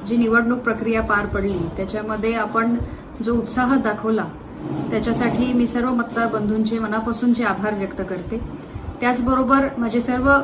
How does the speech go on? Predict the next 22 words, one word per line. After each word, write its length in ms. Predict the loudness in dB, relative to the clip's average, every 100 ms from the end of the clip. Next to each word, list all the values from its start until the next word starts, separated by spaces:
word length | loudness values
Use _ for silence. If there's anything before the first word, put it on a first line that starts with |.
| 0
पदाधिकारी, 640 | 0 2 2 0 0 0
कार्यकर्ते 600 | 0 2 2 2 0 -2 -6
यांचे 240 | -4 -2 -2
सुद्धा 240 | 0 2
मनापासून 520 | 2 2 0 -2 -2
आभार 300 | -2 0 2
व्यक्त 260 | 2 0 -2 -4
करते 300 | -6 -6 -8
की 140 | -8
त्यांनी 280 | -6 -2 0
अतिशय 420 | 0 0 0 2
उत्तमरित्या 640 | 0 0 4 6 6 4 0
ही 100 | 2
निवडणूक 380 | 0 0 -2
प्रक्रिया 600 | -4 -4 -4 0 2 2
संपूर्णपणे 640 | 0 -2 0 0 -2 -2 -2
पार 280 | 2 2 2
पाडली. 420 | -2 -4 -4 -6 -8 -12 -12 -12 -4
त्याचबरोबर 560 | 0 0 2 2 2 2
निवडणूक 500 | 2 4 4 2 2
केंद्रावरती 680 | 0 2 2 2 2 0
प्रत्येक 520 | 0 -2 -4 -2 -2